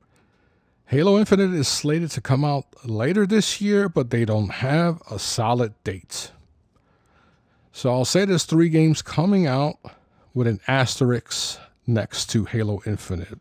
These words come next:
with the possibility that it might not come out this year. So, so I'm gonna give them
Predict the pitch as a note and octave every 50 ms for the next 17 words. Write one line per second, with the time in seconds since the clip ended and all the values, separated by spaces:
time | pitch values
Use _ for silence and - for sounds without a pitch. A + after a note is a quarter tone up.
0 | _ _ - - - - - - - C3+ A#2+ A#2 A2+ - A#2 G#2 G2+ C3 C3+ C3
1 | C3 A#2 A#2+ A#2 G#2 A2 G#2+ G#2 G#2 F2+ F#2 G2+ A2 A#2 A2+ G#2 F#2 G2 F#2+ F#2
2 | - - G#2 G2+ G#2 G2+ G2+ G2+ - - - G2+ - - - F#2 F#2+ F#2 F2+ F#2
3 | - - - A2+ G#2+ G2 - - _ _ _ _ _ _ _ _ _ _ _ _
4 | - - - _ _ _ _ _ _ _ _ _ _ _ _ _ - - - B2
5 | B2 C#3 D#3 E3+ E3+ F3 E3+ F3 D#3+